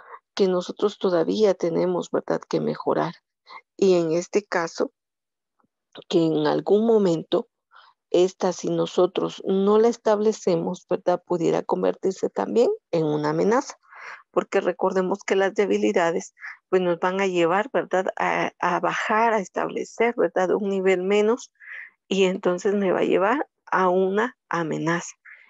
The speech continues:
Y no queremos eso, sino mejor, las debilidades las vamos a convertir en oportunidades. Y aquí dice, eh, un ejemplo podría ser una campaña de marketing para mejorar la vis-,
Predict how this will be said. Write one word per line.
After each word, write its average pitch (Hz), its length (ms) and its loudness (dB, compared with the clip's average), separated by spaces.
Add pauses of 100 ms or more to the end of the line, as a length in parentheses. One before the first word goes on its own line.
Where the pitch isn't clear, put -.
(120)
Y 226 120 2
no 214 200 2
queremos 196 440 2
eso, 233 240 0
sino 185 320 0
mejor, 170 420 0
las 160 180 0
debilidades 175 540 0
las 190 120 0
vamos 180 340 -2
a 185 40 -8
convertir 175 480 -2
en 196 140 -2
oportunidades. - 1040 -8 (640)
Y 226 140 4
aquí 208 280 0
dice, 254 360 0 (640)
eh, 196 360 4 (380)
un 208 180 2
ejemplo 220 580 0
podría 190 480 0
ser 202 180 2
una 208 180 0
campaña 180 500 -2
de 196 120 -4
marketing 196 600 -4
para 180 240 -2
mejorar 170 420 0
la 175 140 0
vis-, 185 300 -4